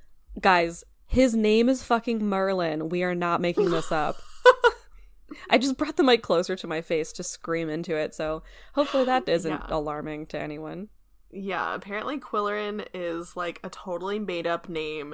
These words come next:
Speaker 2: that he, like, pulled out of his ass because he was like, "I don't know, I didn't like Merlin." <laughs>
Speaker 1: Which, his middle name is still James. Like, he kept his middle name as James.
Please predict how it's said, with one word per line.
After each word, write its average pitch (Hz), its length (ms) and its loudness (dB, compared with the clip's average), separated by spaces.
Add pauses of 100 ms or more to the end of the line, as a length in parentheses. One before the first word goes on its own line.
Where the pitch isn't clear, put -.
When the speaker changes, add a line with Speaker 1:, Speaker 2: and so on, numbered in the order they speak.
Speaker 2:
that 175 360 -8
he, 180 280 -10 (160)
like, 156 260 -4 (120)
pulled 185 260 -6
out 175 160 -2
of 175 80 -6
his 180 180 -8
ass 156 440 -4
because 170 340 -10
he 180 100 -6
was 165 160 -6
like, 151 200 -4 (120)
"I 185 140 0
don't 240 140 -4
know, 160 180 -4
I 202 80 -4
didn't 202 240 -10
like 226 220 -8
Merlin." 233 500 2
<laughs> - 960 2
Speaker 1:
Which, 349 200 2 (120)
his 294 260 2
middle 311 260 2
name 294 220 2
is 240 180 -2
still 226 460 -2
James. 190 540 -8
Like, 196 140 -2
he 220 100 -6
kept 240 260 -6
his 220 140 -2
middle 196 180 -2
name 185 240 -4
as 165 220 -6
James. 151 600 -8